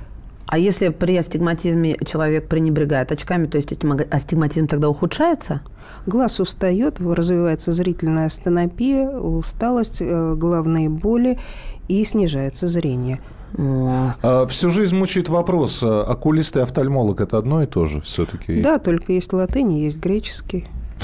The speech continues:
Speaker 3: А,
Speaker 1: А
Speaker 3: со-
Speaker 1: вам какой больше нравится? На каком?
Speaker 2: Русский.
Speaker 1: Глазник?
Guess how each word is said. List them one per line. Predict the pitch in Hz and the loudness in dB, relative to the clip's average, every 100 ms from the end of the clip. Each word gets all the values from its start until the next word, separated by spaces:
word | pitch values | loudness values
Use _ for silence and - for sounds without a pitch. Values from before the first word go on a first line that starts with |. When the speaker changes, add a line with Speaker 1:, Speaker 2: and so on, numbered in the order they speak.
| - - - | -6 -4 0
Speaker 3:
А, | 127 139 - | 2 4 2
Speaker 1:
А | |
Speaker 3:
со- | 196 180 208 | 0 2 2
Speaker 1:
вам | |
какой | 220 226 233 | 2 0 0
больше | 190 - | 0 0
нравится? | 180 165 147 - | 0 0 -2 -4
На | 151 147 156 | -6 -4 -4
каком? | - 208 | -2 0
Speaker 2:
Русский. | 254 - - - 180 - 165 143 - - | 2 0 -2 -8 -8 -6 -6 -6 -4 -2
Speaker 1:
Глазник? | 151 185 185 277 | 2 2 4 2